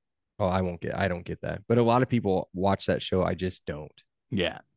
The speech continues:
Speaker 1: Nothing
Speaker 2: It, it
Speaker 1: against it. I just don't have time is the thing. Go ahead.
Speaker 2: That's it. If you get it, you get it. If you know, you know. If you
Speaker 1: Yeah.
Speaker 2: don't, you don't.
Speaker 1: Yeah.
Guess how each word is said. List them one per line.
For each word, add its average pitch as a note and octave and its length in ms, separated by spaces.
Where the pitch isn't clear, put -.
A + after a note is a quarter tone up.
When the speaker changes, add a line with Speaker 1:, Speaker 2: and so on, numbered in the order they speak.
Speaker 1:
Nothing F3 320
Speaker 2:
It, F#3 40
it - 20
Speaker 1:
against E3+ 360
it. D3+ 200
I A#2 80
just G#2 140
don't F2+ 260
have - 100
time C#2+ 420
is E2+ 120
the - 120
thing. D#2 260
Go - 80
ahead. E2+ 180
Speaker 2:
That's - 140
it. - 140
If G#2 120
you A#2+ 80
get D3 200
it, C3 80
you C#3 80
get A2+ 220
it. G#2+ 120
If F#2+ 120
you G#2 60
know, G2 140
you G2 140
know. E2 320
If C3 80
you A#2 60
Speaker 1:
Yeah. A2 60
Speaker 2:
don't, D#2 100
you D#2+ 60
don't. - 180
Speaker 1:
Yeah. E2+ 80